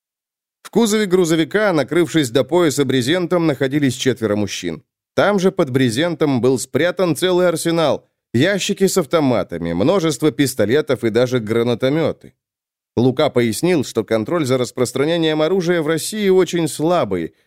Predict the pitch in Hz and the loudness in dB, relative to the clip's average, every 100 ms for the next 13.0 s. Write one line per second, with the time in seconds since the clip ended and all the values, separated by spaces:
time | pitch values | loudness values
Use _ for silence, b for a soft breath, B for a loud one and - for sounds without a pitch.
0 | _ 160 165 151 143 139 123 135 127 123 | _ 0 0 2 0 0 2 2 2 0
1 | 113 143 127 123 110 101 98 92 131 131 | 0 0 0 0 0 2 -2 -2 -4 -4
2 | - 82 78 80 - _ _ _ - 208 | -6 -8 -8 -10 -12 _ _ _ -2 0
3 | - 254 240 220 190 - 190 208 190 180 | 0 0 2 2 0 -4 0 2 2 2
4 | 175 185 170 151 151 147 156 170 165 160 | 2 0 0 0 -2 0 0 0 2 2
5 | 151 139 131 127 143 135 - 123 - 117 | 2 2 0 0 0 -2 -2 -4 -4 -4
6 | 135 113 76 _ _ - 95 117 175 202 | -2 -4 -6 _ _ -8 -2 0 2 0
7 | 180 202 208 196 180 170 147 147 151 160 | 2 2 4 4 4 2 2 0 0 -2
8 | 151 156 123 143 123 131 165 170 160 147 | 0 0 0 -2 0 0 0 0 0 0
9 | 127 117 110 139 - 113 98 143 - 113 | -2 -2 0 0 0 -2 0 -2 -2 -2
10 | 135 123 - 113 98 117 127 90 80 - | -2 -2 -4 -6 -4 -2 -2 -4 -10 -16
11 | _ _ _ _ 101 107 127 139 110 131 | _ _ _ _ -4 0 0 0 0 0
12 | 139 156 - 113 104 139 127 160 117 - | 2 0 -2 -4 -2 -4 -2 -2 -4 -8